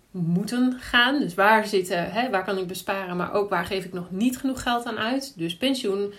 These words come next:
investeren, goede doelen, eh, geld opzij zetten voor je kinderen, sparen voor een spaardoel wat je hebt, voor een mooie droom. Al die dingen die horen daarbij. Ehm, maar goed, waar het eigenlijk over gaat,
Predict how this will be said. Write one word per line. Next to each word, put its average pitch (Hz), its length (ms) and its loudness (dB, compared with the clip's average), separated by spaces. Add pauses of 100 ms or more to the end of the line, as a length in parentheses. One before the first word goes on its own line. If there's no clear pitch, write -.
(160)
investeren, 202 680 -2
goede 247 360 -2
doelen, 185 420 0 (380)
eh, 185 340 -2
geld 233 200 0
opzij 247 300 0
zetten 240 260 -4
voor 233 140 -4
je 226 100 -4
kinderen, 180 500 0
sparen 214 340 -4
voor 226 160 -6
een 233 80 -4
spaardoel 185 440 -2
wat 175 160 -4
je 170 60 -14
hebt, 180 180 -8
voor 202 120 -8
een 202 60 -4
mooie 214 220 -2
droom. 180 380 -4
Al 277 240 4
die 233 100 -2
dingen 185 220 -4
die 185 140 -4
horen 180 200 -6
daarbij. 180 480 -8 (960)
Ehm, 233 340 4 (100)
maar 254 140 4
goed, 208 280 2 (880)
waar 226 120 4
het 240 80 4
eigenlijk 269 360 4
over 202 120 -8
gaat, 214 400 -2